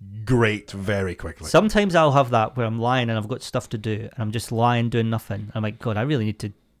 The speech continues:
Speaker 2: do that thing."
Speaker 1: Yeah, yeah, yeah.
Speaker 2: And I don't do it.
Speaker 1: Yeah.
Speaker 2: And I'm like, "I really need to get up
Speaker 1: Yeah, yeah.
Speaker 2: and do the
Speaker 1: <laughs>
Speaker 2: thing."
Speaker 1: Yeah,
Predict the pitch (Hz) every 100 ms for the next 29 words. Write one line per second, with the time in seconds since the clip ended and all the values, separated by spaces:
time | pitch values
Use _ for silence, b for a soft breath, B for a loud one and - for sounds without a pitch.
0 | - 123 113 - 123 131 101 110 104 98
1 | 98 98 - _ _ 117 107 135 123 107
2 | 117 107 - _ _ _ 107 107 104 127
3 | 120 117 - _ _ - 117 117 226 135
4 | 123 - 120 _ _ 127 135 170 - 120
5 | 120 117 117 123 113 131 131 135 156 139
6 | 147 185 123 131